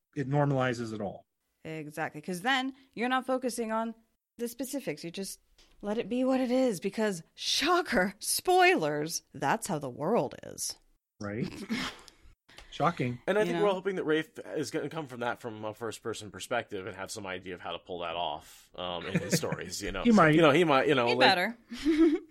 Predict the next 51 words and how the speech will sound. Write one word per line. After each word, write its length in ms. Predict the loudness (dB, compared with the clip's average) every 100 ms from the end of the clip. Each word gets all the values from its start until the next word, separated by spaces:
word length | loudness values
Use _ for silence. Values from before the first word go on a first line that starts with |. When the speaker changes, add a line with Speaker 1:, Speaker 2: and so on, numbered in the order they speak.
| _ -10 -10 -12 -20 -20 _ -14 -6
Speaker 3:
That 380 | 4 8 8 4
more 200 | 0 0
th-, 100 | 0
w-, 140 | -2 -2
w-, 260 | -8 -4
one 100 | -2
of 40 | -2
the 60 |
things 160 | -2 -2
I 60 |
wish 180 | -2 -2
we 60 | -4
talked 180 | -4 -2
about 200 | -2 0
more 160 | -2
is 100 | -2
a 40 | -2
lot 100 | -2
of 60 |
the 40 | -2
reasons 260 | -8 -12
we 80 | -12
talk 240 | -6 -4
about 160 | -4 -8
representation 600 | -8 -12 -14 -14 -14 -12
in 80 | -10
Wheel 120 | -10
of 80 | -8
Time 360 | -6 -4 -6 -12 -20 -16
is 80 | -12
because 240 | -10 -10
of 80 | -8
who's 180 | -10 -8
making 320 | -10 -10 -12
it. 140 | -14 _ _ _ -8
'Cause 220 | -4 -4 -6 -6
the 100 | -2
Speaker 1:
Mm-hmm. 100 | 0
Speaker 3:
people 220 | 0 -2
who 80 | -2
are 100 | -2
making 400 | -2 -6 -6 -6
it 200 | -6 -6 _ _ _ -4
are 120 | -2
themselves 840 | -2 -2 -2 -2 -2 -4 -6 -6 -8 _ _ -8
a 60 |
better 240 | -2 0 0
representative 880 | -2 -6 -6 -6 -4 -4 -4 -8 -10
of 560 | -6 -4 -4 -8 -16 -20 _ _
the 100 | -12
population 760 | -4 -4 -2 -4 -4 -6 -8